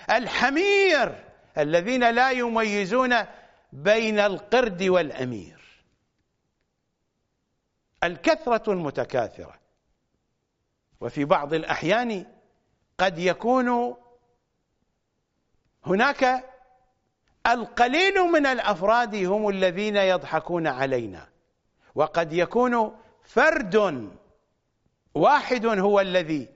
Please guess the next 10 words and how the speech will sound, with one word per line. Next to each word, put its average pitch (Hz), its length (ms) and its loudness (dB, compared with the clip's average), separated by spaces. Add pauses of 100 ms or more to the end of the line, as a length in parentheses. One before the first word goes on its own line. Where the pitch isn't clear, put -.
(160)
يضحك 147 420 -4
علينا. 98 460 -12 (1700)
الناس 359 560 2 (580)
إن 226 140 0
قلوا 277 500 0
أو 180 160 0
كثروا، 107 540 -6 (2500)
والضاحك 190 840 0
الرابع 180 800 2
علينا 190 720 0